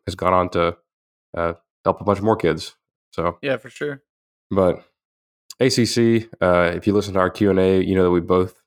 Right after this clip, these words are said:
Speaker 1: uh, we both hate this conference, uh, for
Speaker 2: <laughs>
Speaker 1: vari-, for various reasons. Um, so, sorry, A C C fans, but your conference is trash. <laughs> But
Speaker 2: It's just the conference. It's a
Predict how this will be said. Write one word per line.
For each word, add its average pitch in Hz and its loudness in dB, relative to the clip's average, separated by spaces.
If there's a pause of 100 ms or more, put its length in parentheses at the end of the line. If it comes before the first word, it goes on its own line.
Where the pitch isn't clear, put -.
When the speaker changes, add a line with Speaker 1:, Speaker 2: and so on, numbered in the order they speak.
(120)
Speaker 1:
uh, - -8 (220)
we 95 -2
both 95 0
hate 101 2
this 90 0
conference, 95 -2 (680)
uh, 80 0
for 80 2 (200)
Speaker 2:
<laughs> - -8
Speaker 1:
vari-, 98 0
for - 2
various 101 2
reasons. 113 0 (180)
Um, 90 2
so, - -4
sorry, 127 0
A 104 4
C 98 0
C 92 0
fans, 92 0
but 92 0
your 95 -4
conference 101 0
is 101 -6
trash. - 0 (300)
<laughs> - -2
But - 0 (340)
Speaker 2:
It's 175 2
just 202 -2
the 185 2
conference. 180 0
It's 170 -2
a 165 0